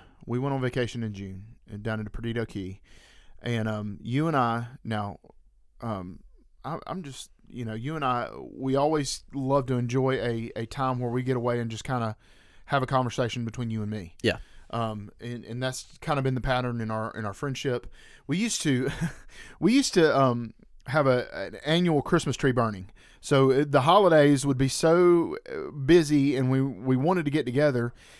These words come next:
Speaker 1: and, um, us and a couple of other friends, and, and so Chris, for years, and we haven't done it in a long time, but they always have a live Christmas tree. Well, Chris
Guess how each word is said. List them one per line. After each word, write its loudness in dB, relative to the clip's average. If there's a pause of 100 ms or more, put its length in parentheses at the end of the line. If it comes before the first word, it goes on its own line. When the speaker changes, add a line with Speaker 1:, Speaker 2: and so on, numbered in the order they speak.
(260)
Speaker 1:
and, 2
um, -2 (120)
us 2
and -2
a -6
couple -2
of 2
other 2
friends, -4
and, -6
and -4
so 0 (260)
Chris, 4
for -4
years, 0
and -6
we -6
haven't -8
done -4
it -12 (260)
in -8
a -6
long -2
time, -6 (440)
but 0
they 6
always 2
have 2
a 0
live -2
Christmas -6
tree. -12
Well, -2
Chris 2